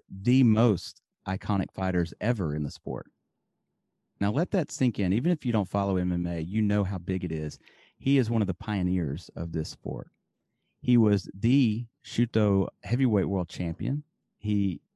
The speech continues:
has fought and defeated Randy Couture, a three-time heavyweight champion in the U F C. He's an entrepreneur. He currently runs several M M A gyms under the name Purebred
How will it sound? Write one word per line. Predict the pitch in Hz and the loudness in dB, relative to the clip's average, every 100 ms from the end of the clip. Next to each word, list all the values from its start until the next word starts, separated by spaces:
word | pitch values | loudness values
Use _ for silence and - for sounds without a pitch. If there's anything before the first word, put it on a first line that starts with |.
| - | -12
has | - 85 | -8 -8
fought | - 110 120 147 | -4 2 2 2
and | 107 | 0
defeated | 98 - 113 101 92 | 0 0 2 2 2
Randy | 101 113 107 | 2 0 -2
Couture, | - - 92 107 165 _ _ | -4 -2 0 0 -4 _ _
a | - 98 | -12 -8
three-time | 104 151 180 113 104 101 | 0 0 2 0 2 2
heavyweight | 98 92 92 78 | 2 2 0 0
champion | 98 90 87 | -4 -2 -2
in | 82 | -2
the | |
U | 76 | -2
F | - | -4
C. | 78 82 135 - _ _ _ _ _ _ | -6 -6 -6 -10 _ _ _ _ _ _
He's | 110 110 | 0 4
an | 120 | 4
entrepreneur. | 139 - 110 107 135 | 2 0 2 4 4
He | 180 117 | 2 0
currently | 110 107 101 101 | 0 0 2 2
runs | 98 95 | 0 0
several | - 104 113 78 | -2 0 0 2
M | 104 | 2
M | 101 98 | 4 2
A | 90 | 0
gyms | 87 90 113 143 110 | -2 0 2 0 0
under | 95 90 | -2 0
the | 95 | 0
name | 92 85 | 0 -2
Purebred | - 131 120 87 85 117 165 | -2 -2 -2 -2 -4 -6 -8